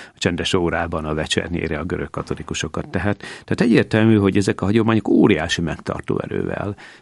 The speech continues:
eh, rendelkeznek, és a zsidó népet is az egységes hit, az egységes, ö, vallás, egységes, ö, ö, ö, erkölcsrend tartotta meg. Hát gondoljuk, egy olyan óriási, mm, arab, ö, tengerben az a piciny kis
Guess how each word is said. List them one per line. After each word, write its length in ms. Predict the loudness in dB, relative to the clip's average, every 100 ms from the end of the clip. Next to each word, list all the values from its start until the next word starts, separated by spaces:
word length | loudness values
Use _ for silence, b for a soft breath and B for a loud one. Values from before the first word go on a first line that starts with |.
| B
eh, 300 | -4 -2 -4 -6 b b
rendelkeznek, 800 | -6 0 2 2 2 2 2 2
és 160 | 2 2
a 40 |
zsidó 280 | 2 4 4
népet 400 | 4 4 0 -4
is 120 | -4
az 120 | 0 0
egységes 540 | 2 0 0 0 -2
hit, 220 | 0 0
az 100 | 0
egységes, 600 | 0 0 -2 -2 -2 -2
ö, 140 | -2 -2 -4
vallás, 520 | -2 0 0 -2 -2
egységes, 580 | -4 -2 -2 -2 -2 -2
ö, 100 | -2 -4 B B B -10
ö, 240 | -6 -6 -4
ö, 200 | -2 -2
erkölcsrend 800 | -2 -4 -2 0 0 2 2 2
tartotta 600 | 2 2 2 -2 -2 0 0
meg. 240 | 0 -2
Hát 180 | -4 0
gondoljuk, 400 | 0 0 -2 0
egy 120 | 0
olyan 220 | 2 2 4
óriási, 840 | 6 6 4 0 -2 -2 -4 -4 -10 -10
mm, 180 | -6 -4
arab, 460 | -2 -2 -2 -4 -6 -12 B B _
ö, 140 | -8 -6
tengerben 880 | -2 0 4 4 4 2 2 4 4
az 160 | 2 0
a 60 |
piciny 400 | 0 -2 0 -2
kis 320 | -2 -2 -2